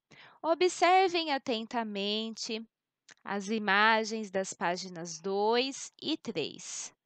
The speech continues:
Com bastante atenção, sem pressa, tá bom? Quero que vocês respondam os primeiros passos no caderno. Você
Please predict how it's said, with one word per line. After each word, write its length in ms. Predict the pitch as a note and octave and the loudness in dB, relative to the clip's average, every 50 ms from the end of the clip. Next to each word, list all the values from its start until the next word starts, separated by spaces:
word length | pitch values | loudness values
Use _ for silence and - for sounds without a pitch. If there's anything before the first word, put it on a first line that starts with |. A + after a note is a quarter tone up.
| _ _ _ _ _ _ _ _ - | _ _ _ _ _ _ _ _ -6
Com 140 | - F4 E4+ | -4 -2 2
bastante 500 | E4 F4 D#4+ - - G#4 G#4+ G#4+ - G4 | 2 2 2 4 2 0 0 0 0 -2
atenção, 1120 | F#4 - - D4+ C#4 C4+ - - - - - A3+ G#3 G#3+ A3 A3+ A3+ A3+ A3+ A3+ A3+ A3+ | -2 -2 -2 -4 -6 -6 -8 -8 -8 -4 -2 0 0 2 2 2 2 2 2 0 -2 -2
sem 360 | A3 - - B3 G#3+ A3+ B3 A3+ | -4 -4 -2 -2 -4 -4 -4 -6
pressa, 1000 | - - F#3 F#3 F#3+ G3 G3+ G3+ G3+ G3+ G#3 G#3 G3+ - - - G#3 G3+ G#3 G#3 _ _ | -2 2 4 4 6 6 6 4 4 2 2 0 -4 -6 -4 -2 -2 -2 -4 -8 _ _
tá 140 | - - F3 | -16 -14 -10
bom? 340 | E3+ F#3 G#3 A#3+ B3+ C#4+ D4+ - - - - - - _ - | -2 2 4 4 4 4 0 -6 -14 -20 -20 -20 -20 _ 2
Quero 240 | B3+ A#3+ A3 B3+ | 2 2 2 0
que 120 | - - B3+ | -4 -6 -4
vocês 360 | G#3+ A#3 A#3+ - B3+ A#3+ - | -4 -4 -2 -2 -4 -4 -2
respondam 520 | C4+ B3+ A#3+ - - A#3+ B3 B3 A#3 B3+ B3 | -2 -4 -4 -4 -4 -4 -2 -2 -4 -6 -6
os 100 | B3 - | -6 -8
primeiros 480 | - - A#3 A#3 A#3 B3+ C#4+ C#4+ B3+ - | -6 -6 -4 -2 0 -2 -2 -2 -6 2
passos 480 | - B3 A#3+ C#4 D4+ - - D4+ C4 | 6 6 6 6 4 0 -4 -6 -6
no 160 | C4+ C#4+ D4 - | -6 -6 -8 -6
caderno. 720 | - C#4+ C#4+ C4+ G#3 E3 C3+ A#2 G#2 - - - F#3+ - _ _ _ _ - - - - - - - | -4 -2 -2 -2 -2 -2 -2 -4 -6 -8 -14 -18 -20 -20 _ _ _ _ -20 -20 -20 -20 -20 -10 -2
Você 320 | - F#4+ G#4 - - A#4 | 0 0 2 2 4 6